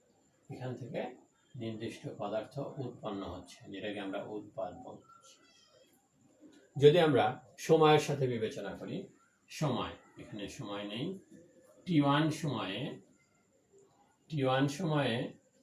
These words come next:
বিক্রিয়কের ঘনমাত্রা সি ওয়ান ছিল, কোনো কিছু উৎপন্ন হয়নি।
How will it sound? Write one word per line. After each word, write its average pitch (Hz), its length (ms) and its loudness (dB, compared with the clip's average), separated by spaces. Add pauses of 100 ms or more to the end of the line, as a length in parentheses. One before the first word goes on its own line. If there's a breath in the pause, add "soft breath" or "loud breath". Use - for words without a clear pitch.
(1500)
বিক্রিয়কের 131 640 -2
ঘনমাত্রা 117 800 -4
সি - 280 -6
ওয়ান 104 240 -6
ছিল, 127 300 -4 (280)
কোনো 131 220 -2
কিছু 131 200 -8
উৎপন্ন 107 400 -6
হয়নি। 87 580 -8